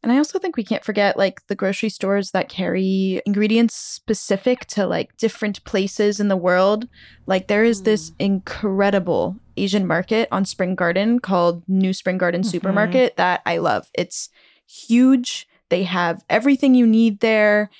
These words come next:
Speaker 1: and it, it just has, like, awesome Asian ingredients.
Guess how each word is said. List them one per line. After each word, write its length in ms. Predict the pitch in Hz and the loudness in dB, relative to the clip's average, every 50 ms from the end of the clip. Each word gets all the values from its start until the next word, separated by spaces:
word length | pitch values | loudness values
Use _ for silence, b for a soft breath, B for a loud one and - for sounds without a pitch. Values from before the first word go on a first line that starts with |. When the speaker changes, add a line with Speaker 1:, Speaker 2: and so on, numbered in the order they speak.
| b b b _ | b b b _
Speaker 1:
and 380 | - 202 196 196 185 175 180 - - | 0 0 2 2 2 0 -2 -2 -4
it, 200 | 190 190 _ _ _ | -4 -4 _ _ _
it 140 | - - 190 | -4 -4 -2
just 220 | - 220 214 - - | -2 -2 -4 -4 -6
has, 540 | - 202 208 180 180 180 180 180 180 - - - | -4 -2 -2 0 2 2 0 0 -4 -10 -14 -8
like, 360 | - - 160 107 98 - _ _ _ - | -2 0 0 0 -2 -4 _ _ _ -4
awesome 680 | 190 185 196 190 - - 135 147 139 127 117 120 98 _ | -2 -2 -2 -4 -2 -2 -2 0 0 0 -2 -4 -4 _
Asian 240 | 202 214 180 - - | -4 -4 -2 -4 -6
ingredients. 720 | - 190 - - - - 107 - - 214 202 - - - | -6 -6 -6 -8 -8 -6 -6 -6 -6 -6 -6 -8 -12 -14